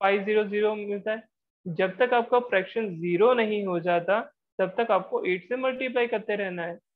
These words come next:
जैसे ही आपका ज़ीरो हो गया, तो उसका meaning ये आया कि आपको क्या answer मिला, पॉइंट फिफ्टी फ़ोर। ये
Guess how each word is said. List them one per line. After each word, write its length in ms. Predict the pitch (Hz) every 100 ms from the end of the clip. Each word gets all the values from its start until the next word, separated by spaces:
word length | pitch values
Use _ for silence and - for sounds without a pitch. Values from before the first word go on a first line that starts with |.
| _ _ _
जैसे 380 | 165 180 175 226
ही 80 | 226
आपका 280 | 214 220 196
ज़ीरो 300 | 185 196 185
हो 200 | 185 214
गया, 280 | 196 175 214
तो 380 | - _ - 180
उसका 240 | - 214
meaning 420 | 202 190 202 185
ये 100 | 226
आया 300 | 220 175 202
कि 400 | 233 _ _ -
आपको 380 | 185 175 - 220
क्या 180 | 220 226
answer 320 | 214 202 202
मिला, 260 | 185 190 262 - _ _ _
पॉइंट 320 | 190 180 220 - _ _
फिफ्टी 360 | 226 226 - 233
फ़ोर। 400 | - 180 165 - _ _ 185
ये 240 | 196